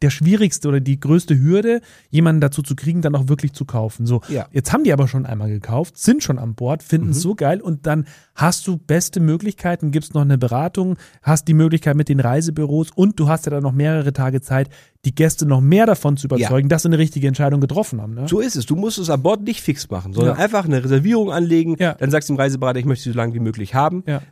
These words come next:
Speaker 2: weil ich mich halt noch nicht entscheiden kann. Und dann gehst du mit uns in den Austausch und wir machen das schon.
Speaker 1: Ah, super.
Speaker 2: Oder?
Speaker 1: Ja.
Speaker 2: So ist es.
Speaker 1: Ah,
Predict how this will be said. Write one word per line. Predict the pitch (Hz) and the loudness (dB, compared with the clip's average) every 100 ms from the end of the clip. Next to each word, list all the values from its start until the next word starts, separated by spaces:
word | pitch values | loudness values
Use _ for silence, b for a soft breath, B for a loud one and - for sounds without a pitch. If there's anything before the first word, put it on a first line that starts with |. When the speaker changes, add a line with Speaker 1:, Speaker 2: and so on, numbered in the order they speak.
| - | -6
Speaker 2:
weil | 127 | -4
ich | 127 | -2
mich | 117 | -4
halt | 117 | -4
noch | 113 | -2
nicht | 107 | -4
entscheiden | 92 101 139 170 | -4 -4 -4 -4
kann. | 165 | -6
Und | 123 98 | -6 -2
dann | 117 123 | -2 -2
gehst | 120 113 - | -6 -8 -6
du | |
mit | 98 | -8
uns | 104 110 - | -4 -6 -4
in | 92 | -6
den | |
Austausch | 90 110 - 98 | -6 -6 -6 -8
und | 98 | -8
wir | 101 98 | -4 -4
machen | 87 92 | -6 -12
das | 80 | -18
schon. | - - 92 - | -18 -18 -20 -18
Speaker 1:
Ah, | - 135 | -18 -18
super. | - _ _ _ | -20 _ _ _
Speaker 2:
Oder? | 123 196 294 - | 0 0 0 -8
Speaker 1:
Ja. | 113 | -6
Speaker 2:
So | 185 | -2
ist | 285 - | 0 -2
es. | 107 | -6
Speaker 1:
Ah, | 101 | -8